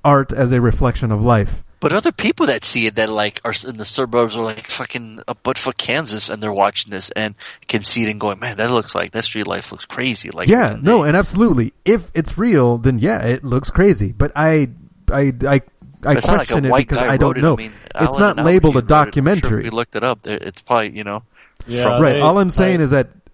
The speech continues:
Speaker 1: it's hard for me to empathize 'cause I didn't live it. You know, it's, it's, and,
Speaker 3: Sure.
Speaker 1: and, and I'm not entertained by it. It's not an entertaining thing for me to see outside of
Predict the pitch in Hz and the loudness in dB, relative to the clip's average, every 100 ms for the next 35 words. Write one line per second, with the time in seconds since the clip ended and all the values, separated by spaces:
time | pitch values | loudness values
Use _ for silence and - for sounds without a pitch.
0 | _ _ _ - 147 - 160 170 160 156 | _ _ _ -2 2 4 4 4 0 2
1 | 143 175 - 131 120 123 120 117 113 117 | 4 4 2 0 2 2 2 2 0 -2
2 | 110 - _ _ - 123 107 107 107 135 | -2 -8 _ _ -2 2 4 4 4 2
3 | 113 110 - 131 120 113 104 139 113 _ | 0 -2 -2 2 2 0 -4 -6 -6 _
4 | - 135 135 160 160 165 175 180 156 - | -2 0 2 2 2 2 2 2 2 4
5 | - 185 156 104 104 104 - - - _ | 4 4 0 0 0 -2 -6 -8 -10 _
6 | _ _ _ _ - 143 - 165 175 156 | _ _ _ _ -2 -2 2 4 4 4
7 | 156 131 - 160 147 127 147 147 135 117 | 2 4 4 4 2 0 0 0 -2 -4
8 | 135 120 117 120 107 - 170 139 117 - | -2 0 2 0 0 -2 2 2 2 -2
9 | - _ - 143 139 - 143 131 123 120 | -16 _ -4 2 2 2 2 2 2 2
10 | 113 101 | 0 -2